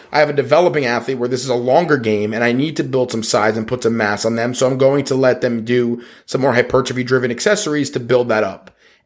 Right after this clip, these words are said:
And then also, what am I doing for core training? Is it, um, you know, maybe just for a baseball player in season, it's only anti-rotational because they're rotating a lot in practices and games. So I wanna kinda maybe,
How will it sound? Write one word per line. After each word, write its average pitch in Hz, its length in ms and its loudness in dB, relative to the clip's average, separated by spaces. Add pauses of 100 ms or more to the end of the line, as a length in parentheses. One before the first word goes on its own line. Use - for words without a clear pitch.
And 160 180 2
then 156 120 2
also, 151 760 0 (800)
what 156 160 0
am 170 80 4
I 165 60 4
doing 156 240 0
for 151 100 -6
core 143 260 2
training? 104 400 -6
Is 135 180 -4
it, 143 220 0 (260)
um, 120 480 2
you 147 100 -2
know, 127 100 4
maybe 135 300 0
just 131 220 -2
for 143 80 4
a 131 60 0
baseball 135 320 2
player 139 260 4
in 131 120 -2
season, 135 300 -4
it's 120 140 -6
only 135 340 0
anti-rotational 127 840 0
because 110 240 -4
they're 110 100 0
rotating 123 360 0
a 117 100 -2
lot 117 320 0 (280)
in 120 100 0
practices 123 640 0
and 117 120 -4
games. 113 380 0
So 120 60 2
I 117 40 4
wanna 117 200 2
kinda 120 240 -2
maybe, 120 440 0